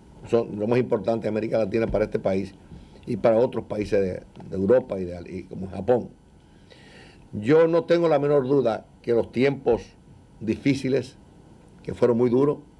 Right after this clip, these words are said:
que tuvimos que enfrentarlos, no había otra alternativa.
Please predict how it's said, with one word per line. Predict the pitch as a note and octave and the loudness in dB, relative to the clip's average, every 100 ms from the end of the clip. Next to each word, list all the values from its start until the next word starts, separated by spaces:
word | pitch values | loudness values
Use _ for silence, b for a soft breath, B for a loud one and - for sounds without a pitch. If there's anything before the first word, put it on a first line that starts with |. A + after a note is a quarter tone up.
| - - - | -20 -20 -12
que | G#2 | 0
tuvimos | A2 A#2 | 0 0
que | G#2 | -2
enfrentarlos, | G#2+ A#2 G2+ G#2+ G2 B2+ D#3+ - b b | -4 -4 0 0 2 2 2 -4 b b
no | - A#2 | -2 4
había | A#2 A#2+ | 4 4
otra | G#2+ | 2
alternativa. | G#2 G#2 G#2 G2+ F#2+ - | -2 -2 -4 -6 -4 -6